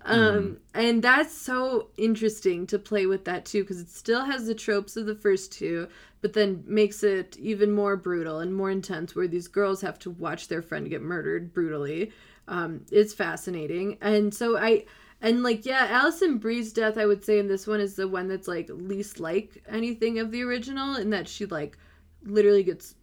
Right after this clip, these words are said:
Speaker 1: murdered and then falls onto a, uh, news ca-, truck. So that's
Speaker 2: Thro-,
Speaker 1: interesting
Speaker 2: thrown
Speaker 1: during a
Speaker 2: off a
Speaker 1: press
Speaker 2: parking
Speaker 1: conference.
Speaker 2: garage.
Speaker 1: <laughs> Yeah.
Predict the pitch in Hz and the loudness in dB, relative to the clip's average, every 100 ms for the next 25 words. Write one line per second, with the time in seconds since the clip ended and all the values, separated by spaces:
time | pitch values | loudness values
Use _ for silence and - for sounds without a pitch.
0 | _ 208 208 196 190 185 175 170 - 175 | _ -2 2 2 2 0 -4 -8 -6 -6
1 | 170 185 - 180 190 208 175 139 139 - | -4 -4 -4 -6 -6 -4 -4 -4 -6 -6
2 | 175 120 101 202 208 220 226 220 - 233 | -8 -6 -8 -2 2 2 2 -4 -6 -6
3 | - - 254 311 - - - 202 196 214 | -6 -4 -2 -2 -6 -18 -4 -2 -2 -2
4 | 208 120 110 117 160 226 - 220 160 220 | 0 0 0 0 2 4 4 4 2 2
5 | 208 220 - 240 220 220 - - 233 - | 0 2 2 2 0 2 2 2 0 0
6 | 277 285 233 208 - | 2 4 4 4 2